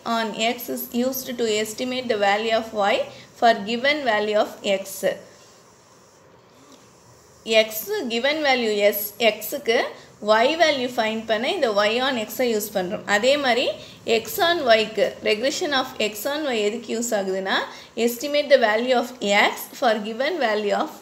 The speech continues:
y. y value தந்துட்டு x value கேட்டாங்கன்னா, x on y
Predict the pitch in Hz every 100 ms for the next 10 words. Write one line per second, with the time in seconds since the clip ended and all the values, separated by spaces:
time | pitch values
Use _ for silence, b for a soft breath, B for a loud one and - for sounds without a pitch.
0 | 214 202 180 - B B B B B 214
1 | 226 277 302 302 269 240 233 254 262 294
2 | 233 - 262 254 233 220 214 214 226 214
3 | 226 370 - B B - 208 - 285 269
4 | 226 214